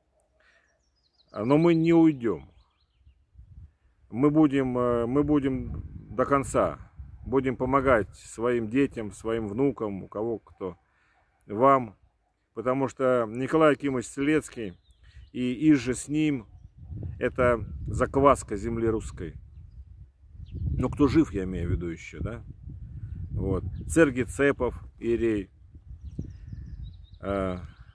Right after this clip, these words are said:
вот там, пожалуйста, Вла-, Владимир Шувалов, Олег Кипрушкин, иерей Андрей Соковых, у кого я кормляюсь уже на протяжении уже десяти лет,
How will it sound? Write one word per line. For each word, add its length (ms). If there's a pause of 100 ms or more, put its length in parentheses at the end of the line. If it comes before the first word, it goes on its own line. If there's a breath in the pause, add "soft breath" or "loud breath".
(120 soft breath)
вот 260
там, 300 (300)
пожалуйста, 680
Вла-, 240
Владимир 500
Шувалов, 600 (340)
Олег 500
Кипрушкин, 760 (880 loud breath)
иерей 540
Андрей 280
Соковых, 580
у 80
кого 280
я 60
кормляюсь 640
уже 160
на 100
протяжении 580
уже 180
десяти 340
лет, 160